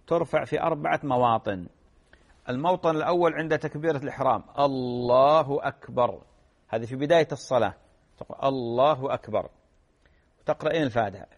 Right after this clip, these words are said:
لما تأتين تركعين تقولين: "الله أكبر"، وتركعين،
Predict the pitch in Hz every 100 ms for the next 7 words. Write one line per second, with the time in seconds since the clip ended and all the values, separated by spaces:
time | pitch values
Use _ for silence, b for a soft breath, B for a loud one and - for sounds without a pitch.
0 | - 131 147 156 190 190 - 220 170 180
1 | 160 151 131 127 131 - - 135 139 139
2 | - 160 147 135 143 151 135 131 147 -
3 | 160 170 - 151 - 127 107